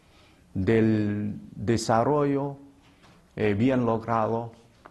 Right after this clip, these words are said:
de la, la, las relaciones binacionales en los veinte años transcurridos, digamos, entre noventa y cinco hasta, eh, el catorce, ¿no? Para mí,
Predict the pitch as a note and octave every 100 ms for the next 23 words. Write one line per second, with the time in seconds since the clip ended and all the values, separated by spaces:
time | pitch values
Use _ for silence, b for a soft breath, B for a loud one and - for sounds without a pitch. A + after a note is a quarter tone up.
0 | _ - G2 G2 G2 - G2 - G2+ G2
1 | F2+ G#2 G2 F#2 F#2 - A2 G#2+ G2+ G#2+
2 | F#2+ F2+ F#2+ F#2 A2 G#2+ G#2 G#2 - -
3 | F#2+ F#2+ F#2 - G2 F2+ C3 B2+ - -
4 | G#2+ G#2+ G2 - - F2 - F#2+ G#2 F#2
5 | E2 - - - F#2 F#2 F#2 F2+ - -
6 | G#2 A2 G#2+ G#2 G2 F2+ F#2 F#2+ - F#2
7 | - F#2+ F2 F#2 - F2 - - - -
8 | B B B B B B B - - F2+
9 | - E2+ - - - - - - - E2
10 | - F#2+ - - - - C3+ C#3+ - -
11 | B B B B - C3+ C#3 D3 E3 F#3
12 | F3+ -